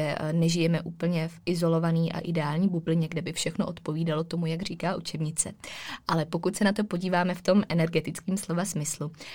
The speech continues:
tak, eh, si tady můžeme položit takový ty tři základní modely. A to je to, že pokud je náš příjem, teda to, co přijímáme, to, co jíme, pokud je to vyšší než náš výdej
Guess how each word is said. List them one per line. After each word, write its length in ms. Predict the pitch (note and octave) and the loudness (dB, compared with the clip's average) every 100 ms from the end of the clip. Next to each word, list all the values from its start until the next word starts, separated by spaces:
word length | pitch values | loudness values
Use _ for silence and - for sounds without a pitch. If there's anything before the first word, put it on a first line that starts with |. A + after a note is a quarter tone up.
| - | -8
tak, 140 | - E3 - | -4 -4 -4
eh, 180 | D#3 D#3 | -4 -4
si 140 | - | -4
tady 260 | E3 E3+ F3 | -2 0 2
můžeme 640 | F3 E3+ D#3+ D#3+ E3+ E3+ E3 | 4 2 2 2 2 0 -2
položit 420 | - D3 F#3+ E3 - - | 0 2 2 0 -6 -14
takový 400 | - - D#3+ D#3 | -12 -8 -8 -6
ty 120 | D3+ | -8
tři 320 | D3+ - E3 | -6 -6 -2
základní 560 | E3 C#3 E3+ D3 E3 F3+ | -2 -2 -4 -2 0 2
modely. 360 | E3 D3 C#3 - - - - - | 2 0 -4 -8 -14 -14 -14 -6
A 240 | D3+ D3+ D#3 | -2 0 -2
to 160 | - | 4
je 120 | F3 G#3+ | 4 4
to, 120 | F#3+ | 2
že 120 | F#3+ | 2
pokud 340 | - E3+ F3 | 0 -2 2
je 80 | F#3 | 4
náš 280 | F#3+ F#3 - | 4 4 0
příjem, 520 | - - D3 B2+ G#3+ - | -4 -4 -4 -4 -6 -6
teda 220 | - - - | -10 -12 -8
to, 100 | D3 | -8
co 200 | - E3+ | -6 -8
přijímáme, 720 | E3 - D#3+ D#3+ D3+ D#3 D3+ - | -6 -4 0 2 0 -2 -4 -8
to, 160 | - - | -10 -8
co 180 | - - | -6 -2
jíme, 360 | E3+ E3 D#3 - - - | 2 2 0 -2 -12 -6
pokud 320 | - E3 E3 | -6 -2 -2
je 60 | E3 | 0
to 160 | - G3 | 0 2
vyšší 380 | E3 - F#3 | 2 2 2
než 320 | F#3 F3+ - - | 0 0 -2 0
náš 360 | D#3+ F#3+ - | 0 0 -2
výdej 340 | E3 D3 - | -4 -4 -8